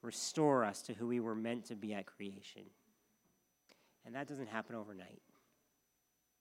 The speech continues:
But one day, we'll see God's mission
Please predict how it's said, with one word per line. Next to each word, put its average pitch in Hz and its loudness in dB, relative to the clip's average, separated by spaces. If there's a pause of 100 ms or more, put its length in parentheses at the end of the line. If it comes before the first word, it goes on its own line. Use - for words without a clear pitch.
(400)
But 113 -8
one 139 2
day, 113 -8 (1500)
we'll 139 0
see 143 -2
God's 131 2
mission 104 -4